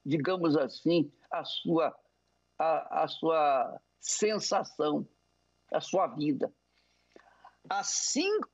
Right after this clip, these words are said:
como, assim como o ser humano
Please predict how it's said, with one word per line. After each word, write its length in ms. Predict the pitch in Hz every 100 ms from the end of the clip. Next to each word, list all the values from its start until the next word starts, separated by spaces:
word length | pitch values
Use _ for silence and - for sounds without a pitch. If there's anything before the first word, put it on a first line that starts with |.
| -
como, 960 | 247 269 254 196 156 147 127 76 64 _ _ _ _ -
assim 640 | 160 147 - - 254 359 330 -
como 600 | 175 185 170 117 - - _ _ _ _ _ _
o 140 | - 143
ser 380 | - - 247 269
humano 600 | 240 175 147 117 120